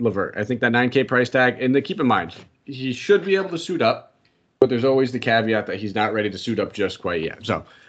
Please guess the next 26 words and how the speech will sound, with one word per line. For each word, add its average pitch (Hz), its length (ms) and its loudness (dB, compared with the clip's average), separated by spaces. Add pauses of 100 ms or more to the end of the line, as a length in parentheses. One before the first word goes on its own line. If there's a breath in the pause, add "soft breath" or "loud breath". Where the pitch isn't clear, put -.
uh, 139 100 4
nonetheless, 139 460 6
I'm 113 80 0
not 120 160 2
playing 120 260 2
him 110 100 2
at 104 120 0
that 101 120 -2
nine 101 200 -2
K 95 140 -4
price 98 280 -2
tag. 101 280 0
He's 104 140 -10
kinda 110 220 0
priced 107 320 -2
up 101 140 -4
as 92 100 -8
though 101 120 2
he 101 120 -2
was 98 120 -2
the 87 80 -16
ball 95 180 -2
handler 98 400 -2
in 92 60 0
Indiana 95 440 2
still. 95 360 -2